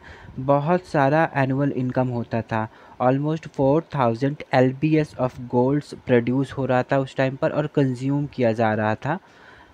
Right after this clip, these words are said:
Roman Empire में। एल बी एस क्या होता है? L B S is an international term used to define weight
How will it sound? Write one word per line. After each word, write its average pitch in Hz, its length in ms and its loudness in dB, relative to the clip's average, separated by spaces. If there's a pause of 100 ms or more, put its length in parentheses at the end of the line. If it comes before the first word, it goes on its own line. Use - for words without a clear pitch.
(460)
Roman 131 300 2
Empire 110 580 0
में। 107 200 -6 (480)
एल 147 180 4
बी 180 180 2
एस 208 160 0
क्या 196 140 2
होता 190 260 0
है? 214 180 0 (360)
L 151 200 4
B 170 220 0
S 233 280 0
is 139 140 -4
an 139 340 2
international 139 720 2 (680)
term 147 520 4
used 160 300 2
to 165 80 4
define 156 640 2
weight 143 380 2